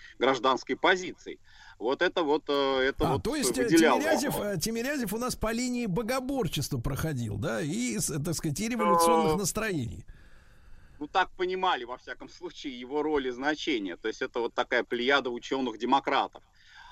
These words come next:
Speaker 1: А из таких же, опять же, вот наиболее яркий пример, э,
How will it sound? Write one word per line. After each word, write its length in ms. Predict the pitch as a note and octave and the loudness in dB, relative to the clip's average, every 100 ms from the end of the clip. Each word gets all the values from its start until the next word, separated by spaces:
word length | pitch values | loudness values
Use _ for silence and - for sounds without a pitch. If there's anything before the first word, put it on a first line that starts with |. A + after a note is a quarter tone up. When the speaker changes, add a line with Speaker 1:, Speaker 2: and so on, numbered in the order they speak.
| - | 0
Speaker 1:
А 320 | A#2+ C3 B2+ | 6 6 6
из 220 | B2+ D3+ - | 2 -8 -8
таких 380 | - F#3 - G#3+ | -2 -2 -2 -8
же, 100 | E3 | -2
опять 300 | D#3+ - G#3+ | 0 2 0
же, 80 | D3 | 0
вот 140 | C#3+ | -4
наиболее 440 | D#3+ E3 E3 D3+ C#3+ | -2 0 0 0 0
яркий 280 | C#3+ - C#3 | 0 -2 -8
пример, 420 | D3+ D3+ D3+ C3 | -4 0 0 -2
э, 300 | A#2+ A#2 A2+ | -2 -4 -6